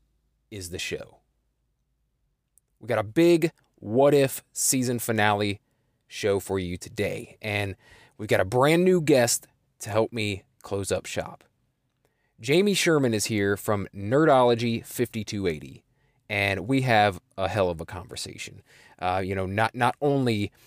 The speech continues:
do we talk about this season finale of What If, but, you know, we go into talking about WandaVision and,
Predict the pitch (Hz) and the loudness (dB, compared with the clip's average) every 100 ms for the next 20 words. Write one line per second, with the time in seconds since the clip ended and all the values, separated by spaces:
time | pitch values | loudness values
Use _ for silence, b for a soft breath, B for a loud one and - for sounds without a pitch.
0 | b - 95 101 - 101 - 101 95 92 | b -12 -8 -8 0 0 0 0 2 4
1 | - 104 104 104 - - - 135 110 95 | 2 -2 -4 -2 -4 -4 -4 -2 -4 -4
2 | 95 92 92 87 85 98 90 87 90 87 | -4 0 0 -2 -6 -8 -8 -4 -2 -4
3 | 85 - 85 - 95 90 87 92 90 92 | -6 -10 -12 -8 -6 -6 -8 -10 -10 -16
4 | 98 b b - 92 98 92 87 113 131 | -18 b b -18 -14 -4 0 0 2 2
5 | 131 107 90 85 82 76 80 82 | 2 0 -2 -8 -10 -14 -16 -16